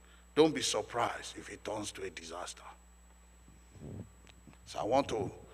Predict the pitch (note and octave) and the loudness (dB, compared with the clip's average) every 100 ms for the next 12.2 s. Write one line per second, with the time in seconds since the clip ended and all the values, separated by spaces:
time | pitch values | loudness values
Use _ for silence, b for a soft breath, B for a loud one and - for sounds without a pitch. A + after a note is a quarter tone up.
0 | b b - D#3 E3+ F#3 C4 - F#3 E3+ | b b 6 8 12 12 12 12 12 12
1 | G#2+ F#2+ C3+ E3+ D3 - C#3+ C3 A2 F#2+ | 10 8 12 12 12 12 10 8 0 -4
2 | - - - - - - - - - - | -4 -4 -6 -14 -18 -18 -18 -20 -20 -20
3 | - - - - - - - - - - | -20 -20 -20 -20 -20 -20 -20 -20 -20 -20
4 | - - - - - - - - - - | -20 -20 -20 -20 -20 -20 -20 -20 -20 -20
5 | - - - - - - - C4 D#4 D4+ | -20 -20 -20 -20 -20 -20 6 12 12 12
6 | - - - - - - D3 E3+ E3 - | 10 4 2 0 -6 -10 2 8 8 12
7 | D3+ C#3+ A#2 - B3 C4 - - C3+ C#4 | 12 12 8 12 12 12 12 4 6 8
8 | C3+ B2 - A3+ A#3+ D3+ G2+ F2+ - - | 8 6 8 10 10 6 -2 -8 -16 -20
9 | - - - - - - E3+ D3+ C3 - | -20 -20 -20 -20 -20 10 12 12 10 10
10 | B3 - - - E3 F3 F#3+ - F3 D3+ | 12 12 8 10 10 10 6 12 12 12
11 | C3 D3+ D3 - A#2+ G#2+ A2 A2+ A2 - | 10 10 10 4 0 2 4 8 8 6
12 | - - | -4 -12